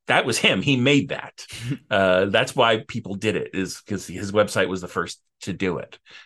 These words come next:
Speaker 1: Um, and he was, uh, a, a brilliant designer and technologist. He, he created our website and did all of our art. Some of the art that, the art that's on the front page of the archive is something that he made,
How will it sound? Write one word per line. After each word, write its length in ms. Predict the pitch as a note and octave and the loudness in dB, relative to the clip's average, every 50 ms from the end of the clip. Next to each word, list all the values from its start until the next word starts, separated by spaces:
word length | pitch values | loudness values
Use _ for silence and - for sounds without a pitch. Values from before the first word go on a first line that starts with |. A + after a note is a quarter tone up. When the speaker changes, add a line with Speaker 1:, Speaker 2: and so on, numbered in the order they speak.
| _ _ - | _ _ -2
Speaker 1:
Um, 520 | F2 E2+ E2 D#2+ D#2+ D#2 D#2 D#2 E2+ - _ _ _ _ _ _ _ _ _ _ _ _ _ _ _ - | -2 -2 -2 -4 -6 -6 -8 -10 -12 -16 _ _ _ _ _ _ _ _ _ _ _ _ _ _ _ -4
and 120 | A#2+ A2 | -4 -4
he 200 | - - E3 E3+ | -2 -2 -2 -2
was, 520 | D3 C3 A#2 A#2 A#2 A2 A2+ A2+ - - - - - - _ _ _ _ | 2 2 4 6 6 6 4 2 -2 -10 -16 -20 -20 -20 _ _ _ _
uh, 420 | - F#2+ G2 G2 G2 G2+ G2+ G#2 - - - | -4 -4 -2 -2 -2 -2 -2 -4 -4 -4 -4
a, 180 | G#2+ G2+ G#2 - | -2 -2 -2 -2
a 60 | A2 | -2
brilliant 500 | A2 A2 A2+ C3+ C#3+ D3 C#3+ C3+ - - | -4 -2 2 2 4 4 4 2 0 -2
designer 760 | - G#2+ G2+ G2 B2+ C#3 E3+ F3+ E3+ E3+ E3 E3 E3 E3+ E3 _ - - _ _ - | -6 -10 -8 -4 -2 0 0 2 0 0 -2 -2 -4 -6 -10 _ -20 -20 _ _ -6
and 140 | F2+ F#2 F2+ | -4 -4 -4
technologist. 760 | - - - - G#2 A#2+ C#3 C#3+ D3+ C#3+ C#3 C#3 C3+ - - | -6 -10 -6 -2 0 2 4 4 2 2 0 -4 -6 -6 -8
He, 240 | - G#2 F#2+ F2+ - - | -8 -8 -8 -8 -8 -8
he 160 | A2 B2 - | -8 -8 -8
created 600 | - - - F#2+ F#2+ G2 G#2+ A#2+ C#3 C3+ C3+ C#3+ | -10 -10 -6 -4 -2 0 0 -2 -2 -4 -4 -4
our 180 | - A2 A2+ B2 | -6 -6 -6 -4
website 640 | B2 B2+ B2+ B2+ - - C3+ B2 A#2+ A#2+ B2 - - - - - - - | -2 -2 -2 -2 -4 -6 -4 -4 -4 -4 -6 -8 -12 -18 -20 -20 -12 -8
and 100 | F2 F2 | -6 -2
did 140 | F2 G2+ G#2 | 2 4 4
all 180 | G2+ G2 F#2+ | 4 2 0
of 100 | E2+ D#2+ | -4 -6
our 160 | D2+ C2+ B1+ - | -6 -8 -6 -2
art. 360 | - G#2 A2 A2+ - - - - _ _ _ - | 0 0 0 0 -2 -4 -12 -20 _ _ _ -6
Some 160 | - C3 A2+ | -2 0 0
of 80 | A#2 | 0
the 60 | A#2 - | 0 -2
art 240 | G#2 G#2+ G#2+ - | -2 -2 -4 -2
that, 180 | - G2 - - _ - | -2 -2 -4 -4 _ -8
the 300 | A#2+ A2+ - A#2+ G#2+ F#2 | -6 -6 -2 0 0 2
art 240 | - A#2 C3 C3 - | 4 2 2 2 0
that's 160 | G#2 - - | -4 -6 -4
on 180 | A2 G#2 G#2 G2+ | -4 -4 -2 -4
the 120 | F#2+ - _ _ _ - - | -4 -6 _ _ _ -10 -4
front 220 | - A#2+ - - | -4 -4 -4 -4
page 340 | - - A#2 G2+ G#2 G#2+ - | -4 -2 0 0 0 0 -2
of 160 | - F#2 F2+ | -4 -4 -4
the 80 | - - | -4 -2
archive 480 | - A2 A#2+ - - B2 A2+ A2 G#2 G2+ | 0 0 -2 0 0 2 2 2 2 0
is 80 | - | -6
something 200 | - G2 G2+ F#2+ | -8 -8 -8 -8
that 100 | D#2+ - | -10 -10
he 200 | - - G2+ G2+ | -10 -6 -4 -4
made, 440 | G2 F2 E2 F2 F2+ G2 G#2+ A#2+ - | -2 -2 -4 -4 -4 -4 -6 -6 -10